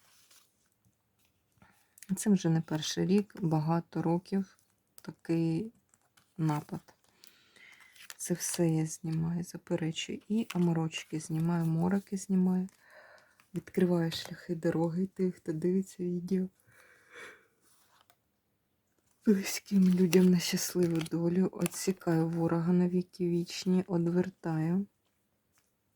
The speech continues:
Більше втручатись у ваше життя не зможе. Відновлюється ваше тіло до ідеального стану. Мгм. Майже зруйну-,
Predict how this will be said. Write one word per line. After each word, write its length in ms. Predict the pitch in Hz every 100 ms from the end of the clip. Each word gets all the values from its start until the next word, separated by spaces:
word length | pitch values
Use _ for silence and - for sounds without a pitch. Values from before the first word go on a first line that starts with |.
| _ _ _ _ - _ _ -
Більше 380 | 160 165 165 175
втручатись 800 | - 180 170 - 160 - 165 -
у 40 |
ваше 280 | 165 165 165
життя 340 | 165 165 -
не 160 | 160 160
зможе. 560 | 165 156 160 165 190 190 _ _ - - - - - _ _ _ -
Відновлюється 800 | 165 175 170 160 160 156 156 -
ваше 340 | 165 160 - 156
тіло 400 | - 160 165 165
до 160 | 160
ідеального 680 | 160 160 160 160 160 156 151
стану. 580 | - - 160 165 175 185 _ _ _ _ _ _ _ _ _ _ -
Мгм. 320 | 170 170 175 - _ -
Майже 400 | 185 190 175 175
зруйну-, 760 | 170 170 170 170 196 170 165